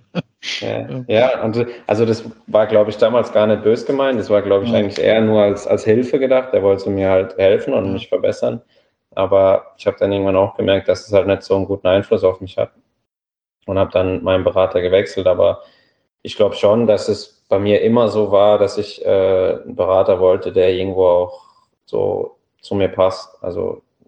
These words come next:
Speaker 2: das würde ich jetzt auch bei dem anderen sagen, dass der immer super seriös war. Es war dann bloß halt irgendwann so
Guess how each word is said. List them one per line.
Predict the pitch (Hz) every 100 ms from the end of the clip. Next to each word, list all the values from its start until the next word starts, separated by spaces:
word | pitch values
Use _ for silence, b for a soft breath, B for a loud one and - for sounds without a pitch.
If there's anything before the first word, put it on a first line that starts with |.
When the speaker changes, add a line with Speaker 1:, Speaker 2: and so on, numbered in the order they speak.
| -
Speaker 2:
das | - -
würde | 95
ich | -
jetzt | 92
auch | 92 101
bei | 95
dem | 87
anderen | 92 107 101
sagen, | 92 95 95
dass | 92 90
der | 95 90
immer | 92 101 95 90 69 -
super | - - 92
seriös | 92 90 92 107 -
war. | 92 87
Es | 87 -
war | 92
dann | 92 87
bloß | 95 95
halt | 90 92
irgendwann | 95 95 92 92
so | 92 90 90